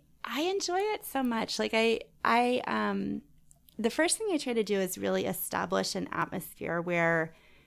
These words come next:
we put judgment out the window, you know, because there's, it's not helpful at all to, like,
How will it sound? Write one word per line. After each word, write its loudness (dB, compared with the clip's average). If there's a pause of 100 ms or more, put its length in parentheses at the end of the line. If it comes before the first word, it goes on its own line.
(140)
we -2
put 2
judgment 0
out -4
the -6
window, -8
you -2
know, 2
because -2 (540)
there's, 2 (200)
it's 2
not 6
helpful 0
at 2
all 4
to, -4
like, 2